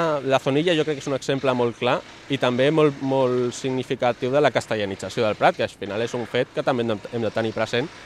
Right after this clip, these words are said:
que no, no hi ha hagut mai una llengua pròpia per cada territori històricament. Vull dir, el llatí ha passat al, a l'àrab, l'àrab ha, ha passat al castellà, al català, i al final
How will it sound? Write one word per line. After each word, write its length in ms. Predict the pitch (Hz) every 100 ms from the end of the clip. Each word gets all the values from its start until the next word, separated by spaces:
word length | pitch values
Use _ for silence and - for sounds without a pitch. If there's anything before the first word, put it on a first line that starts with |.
| - - - - - -
que 140 | - 120 113 113
no, 160 | 113
no 80 | 113
hi 60 | 127
ha 60 | 139
hagut 140 | 131
mai 160 | 120 127
una 140 | 110
llengua 300 | 110 113 107 107
pròpia 380 | 110 113 107 98 95 - - - - - -
per 120 | 113 110
cada 400 | 117 113 107 101
territori 600 | 107 104 104 110 107 107 104
històricament. 540 | 104 104 101 98 151 139
Vull 120 | 110
dir, 180 | 107 101 95 - -
el 160 | 104
llatí 300 | 92 90 107
ha 60 | 107
passat 300 | 107 120 110
al, 300 | 104 101 110 92
a 120 | 117
l'àrab, 360 | 147 156 175
l'àrab 400 | 113 110 110 107 - -
ha, 120 | 110 104
ha 220 | 101 101
passat 240 | 104 -
al 80 | 104
castellà, 320 | 101 - 104
al 60 | 104
català, 240 | 107 131 175 - - - -
i 80 |
al 80 | 123
final 300 | 123 120 135